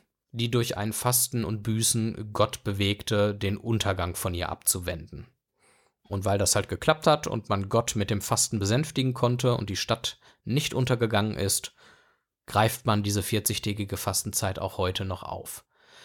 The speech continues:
Gut, jetzt haben wir geklärt, warum vierzig Tage Fasten. Bleibt immer noch die Frage, warum überhaupt das Ganze mit dem Fasten? Unangenehme Sache, kann man das nicht einfach sein lassen? Naja,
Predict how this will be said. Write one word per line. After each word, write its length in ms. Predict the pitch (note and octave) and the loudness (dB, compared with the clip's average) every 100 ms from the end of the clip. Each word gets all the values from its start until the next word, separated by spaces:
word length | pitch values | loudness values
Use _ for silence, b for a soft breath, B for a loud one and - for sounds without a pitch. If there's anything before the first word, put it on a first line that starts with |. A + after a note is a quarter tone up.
| B B B | B B B
Gut, 220 | - G#2 | 2 2
jetzt 160 | G2 - | 2 2
haben 120 | B2 | 2
wir 80 | A#2+ | 2
geklärt, 400 | G#2+ - A#2+ B2 | -2 2 2 4
warum 260 | G2 A2+ A#2 | 0 0 0
vierzig 360 | A#2 A#2 A2+ | 0 0 -4
Tage 260 | - G#2 G2+ | -2 -2 -2
Fasten. 580 | - B2+ - D3+ D3+ D#3 B B - | 0 2 2 0 -4 -6 B B -2
Bleibt 240 | A2+ - | 0 2
immer 140 | A#2+ | 0
noch 120 | A#2 - | 0 -2
die 100 | A2 | -6
Frage, 440 | - A2+ A#2 A2+ | -2 0 0 0
warum 260 | G#2 C3 B2+ | 2 2 2
überhaupt 440 | A#2+ G2+ E3+ - | 2 2 0 2
das 180 | G#2+ - | 2 2
Ganze 300 | G#2 G#2 A2+ | 2 0 0
mit 120 | G#2 | -2
dem 140 | A2 | -4
Fasten? 640 | G2+ A2+ - - C#3+ E3 E3 | -2 -2 -2 -2 -2 -2 -2
Unangenehme 640 | C3+ C3 B2+ B2+ A#2+ A#2+ A#2+ | 2 4 4 4 4 2 2
Sache, 320 | A#2+ C3 C#3 | 2 0 -2
kann 160 | - B2+ | -2 0
man 80 | B2+ | 0
das 120 | B2 | 0
nicht 160 | A#2 | -2
einfach 260 | A#2 A#2+ G#2 | -4 -4 -4
sein 300 | A2+ A2 C#3 | 0 2 2
lassen? 380 | C#3 C#3 C#3+ D3 B B B | 2 0 0 -6 B B B
Naja, 400 | G#2+ A#2 C#3 | 2 4 4